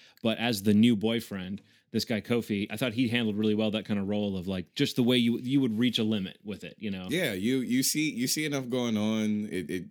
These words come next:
Speaker 2: you kinda get to a point where you can't stand what's going on, and you s-, you stand up for yourself, and <laughs> whatever happens after that point happens after that
Speaker 1: Well, I
Speaker 2: point.
Speaker 1: mean, he keeps, you can tell that Kofi wants to deal with this guy man to man, and,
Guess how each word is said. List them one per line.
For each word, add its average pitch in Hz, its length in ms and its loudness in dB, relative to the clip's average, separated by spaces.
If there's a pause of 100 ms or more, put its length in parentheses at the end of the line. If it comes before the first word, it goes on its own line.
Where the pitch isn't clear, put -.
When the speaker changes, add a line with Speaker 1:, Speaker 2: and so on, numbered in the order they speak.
Speaker 2:
you 95 120 -8
kinda 107 420 -6 (460)
get 110 180 -4
to 110 100 -2
a - 20 -6
point 104 200 -4
where 101 100 -2
you 92 160 -4
can't 113 360 -4
stand 107 380 -2
what's 98 160 -6
going 101 220 -2
on, 98 180 -2
and 92 100 -4
you 90 80 -4
s-, - 180 -8 (280)
you 90 60 -4
stand 110 380 0
up 107 120 -4
for 98 140 -4
yourself, 107 480 -4
and 87 220 -4
<laughs> 120 380 -4
whatever 131 280 0
happens 117 300 -2
after 113 180 -2
that 110 180 -2
point 110 200 -2
happens 107 260 -4
after 85 260 -4
that 82 140 -4
Speaker 1:
Well, 165 80 6
I - 0 -
Speaker 2:
point. 185 40 6
Speaker 1:
mean, 180 100 8
he 220 160 8
keeps, - 280 2
you 156 120 -4
can 180 80 6
tell 202 160 4
that 139 100 -2
Kofi 170 320 2
wants 131 240 0
to 123 100 0
deal 120 240 4
with 113 200 2
this - 280 0 (200)
guy 113 240 2
man 107 280 6
to 98 80 0
man, 95 600 2
and, 98 360 0